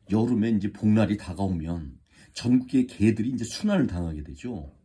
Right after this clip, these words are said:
아, 그런데 말이에요. 음, 이 개를 먹는 행위, 이것이 과연 비난의 대상이 될 수 있는가? 우리 한국 사회 내에서도 갑론을박이 이어지고 있고요.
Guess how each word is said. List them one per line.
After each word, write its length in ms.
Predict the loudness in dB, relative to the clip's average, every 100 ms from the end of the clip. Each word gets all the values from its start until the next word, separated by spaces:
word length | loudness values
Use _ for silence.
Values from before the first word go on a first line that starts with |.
| _ _ _ _ -20 -20 _ _ _ _ _ -20 -20 -20 -10
아, 300 | -8 -8 -6
그런데 420 | 4 4 6 2
말이에요. 640 | 0 0 -4 -4 -4 -4 -8 -16 -20 -20 _ _ _ _ _ -8
음, 240 | -4 -2 0
이 80 | -2
개를 340 | 6 8 8
먹는 320 | 6 4 2
행위, 320 | 2 0 -2 -10 _ _ _ _ -10
이것이 320 | 2 2 2
과연 680 | -2 2 2 2 -2 -4 -6 -14 -20 -18
비난의 440 | 0 4 4 4 0
대상이 340 | 0 0 -2
될 120 | -4
수 140 | -6 0
있는가? 760 | 4 4 0 -8 -10 -10 -10 -16 _ _ _ _ _
우리 380 | -2 0 0 -4 -10 -18 _
한국 560 | -4 2 2 2 -4
사회 340 | -6 -4 0 0
내에서도 920 | 0 4 6 6 0 -6 -2 -4 -4 -10 _ _ _ _
갑론을박이 920 | 2 6 8 6 4 2 0 -2 -2
이어지고 560 | -2 2 4 4 2 -4
있고요. 640 | -4 -4 -4 -4 -10 -14